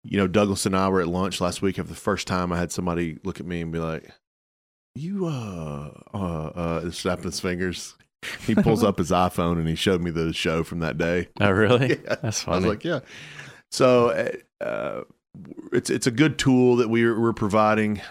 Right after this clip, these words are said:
Speaker 2: Yeah.
Speaker 1: Um, it's the way we've done it, and, and our approach has been what you said. Um, we're trying to provide content and, and information about our city. Uh, we're not on here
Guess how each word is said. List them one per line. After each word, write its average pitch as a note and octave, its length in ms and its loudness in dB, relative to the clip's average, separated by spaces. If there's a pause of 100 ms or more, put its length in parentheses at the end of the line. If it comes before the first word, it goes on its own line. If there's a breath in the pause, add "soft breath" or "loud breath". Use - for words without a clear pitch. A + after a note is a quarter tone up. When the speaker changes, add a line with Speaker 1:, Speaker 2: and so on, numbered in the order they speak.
Speaker 2:
Yeah. F#2+ 400 2
Speaker 1:
Um, F#2 320 -2 (380)
it's - 600 -4
the G#2+ 160 -2
way B2 220 6
we've A2+ 220 2
done A2 200 2
it, G#2 120 2
and, G2 260 0
and F#2 220 -4
our F#2 200 0
approach G2+ 540 0
has F#2 160 -4
been F#2 460 -2 (240 soft breath)
what G2 240 -2
you F#2 100 0
said. E2 360 0 (840 soft breath)
Um, A#1+ 160 -6
we're G2+ 240 2
trying A2 240 2
to G#2+ 60 -2
provide F#2+ 640 2
content F#2 580 0
and, F2 180 -2
and F2+ 140 -2
information F#2 520 -4
about E2+ 220 0
our D#2+ 120 0
city. E2 420 -2 (260)
Uh, E2 260 -4
we're F2+ 120 -4
not F2+ 180 -2
on F2 160 -4
here E2+ 320 -2